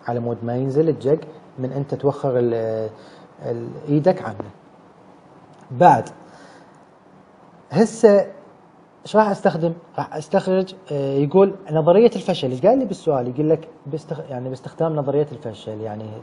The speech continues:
يقول لك هذه use a, a, a proper failure، آه،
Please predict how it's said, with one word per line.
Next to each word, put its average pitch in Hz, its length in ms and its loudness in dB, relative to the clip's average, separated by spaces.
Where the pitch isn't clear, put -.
يقول 117 380 -4
لك 160 180 0
هذه 117 300 -2
use 190 300 6
a, - 400 -14
a, 135 720 0
a 131 40 -2
proper 175 340 10
failure، 165 460 8
آه، 131 280 -2